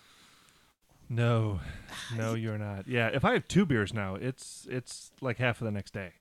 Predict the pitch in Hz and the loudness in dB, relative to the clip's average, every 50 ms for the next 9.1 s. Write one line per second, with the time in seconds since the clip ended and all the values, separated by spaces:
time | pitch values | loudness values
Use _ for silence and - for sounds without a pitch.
0 | _ _ - 160 202 247 254 156 101 - - - 165 180 208 254 220 - 120 110 | _ _ 6 10 12 12 12 10 8 4 2 6 6 6 6 4 2 -2 -2 -2
1 | - - - - 113 101 92 90 104 - - - - 117 160 160 143 123 123 131 | -4 -8 -12 -12 -10 -10 -10 -12 -12 -12 -10 -8 -6 -4 -2 -2 -2 -2 -2 -4
2 | 139 139 - 113 101 92 - - - 104 117 117 131 156 156 - - 165 156 151 | -6 -8 -10 -12 -14 -14 -14 -14 -10 -4 -2 0 0 2 0 0 0 0 0 0
3 | 147 151 151 156 - - 120 120 131 - - 147 139 139 139 143 139 135 127 139 | 0 0 0 -2 -2 -2 -2 -2 -2 -2 0 0 0 0 0 0 0 0 0 0
4 | 139 139 127 - 147 151 147 - - 131 120 123 127 127 123 117 113 117 123 147 | 0 -2 -2 0 0 0 0 0 -2 -2 0 0 0 0 -2 -2 -4 -4 -4 -4
5 | 160 - - - - _ _ _ - 156 139 - 185 202 160 - - 208 - 226 | -6 -8 -10 -14 -16 _ _ _ -4 -2 0 2 2 2 2 0 -2 -2 -2 -2
6 | 175 151 147 156 147 160 180 196 - - 123 117 - - 165 175 190 185 180 214 | -2 2 4 6 6 6 6 4 2 -2 -6 -6 -2 4 6 8 10 12 12 12
7 | 226 254 247 233 254 247 - 233 226 233 262 277 294 277 233 190 151 107 104 104 | 12 12 12 8 6 6 8 10 10 12 12 12 12 10 8 6 4 2 -2 -8
8 | 107 110 135 160 170 156 180 185 170 - - - 165 156 165 165 147 156 175 165 | -6 -4 -2 -2 4 6 8 8 8 6 2 -2 -2 0 0 2 2 4 2 2
9 | - | 2